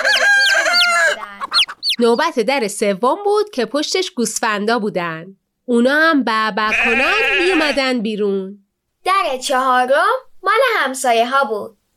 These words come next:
Speaker 1: سر صبح دوستا و آشناهای مامان نمکی یا همون ننه گلاب برای سلام و احوال پرسی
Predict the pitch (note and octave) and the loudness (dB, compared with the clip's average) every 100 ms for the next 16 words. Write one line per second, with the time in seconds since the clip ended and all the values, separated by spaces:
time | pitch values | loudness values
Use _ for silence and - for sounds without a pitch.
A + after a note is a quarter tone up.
0 | _ _ - F4+ F4+ B3+ A#3+ B3+ C#4+ G4+ | _ _ -4 -2 0 0 -2 -2 0 0
1 | G#4 - B3+ B3+ E4 D#4 - A3+ B3 B3+ | -4 -8 -8 -2 0 2 2 0 -2 -2
2 | C#4 D#4 B3 A3 G#3+ - A#3+ A3 G#3+ G#3+ | -2 0 -2 -2 0 0 0 0 -2 -4
3 | G#3+ G#3+ C4+ D#4+ A4 - _ - C#4+ E4+ | -6 -8 -4 -2 -4 -8 _ -4 -2 0
4 | A4 G#4+ D#4 C4+ B3 A#3 B3+ C4+ G4+ A4 | -2 -2 -2 -2 0 0 0 2 0 0
5 | D4+ D#4 E4+ C4 C4 A#3+ A#3+ A#3+ A3+ A#3+ | 0 2 2 0 0 0 0 0 0 0
6 | C4 B3 A#3+ B3+ A#3+ B3+ | 0 0 0 0 0 0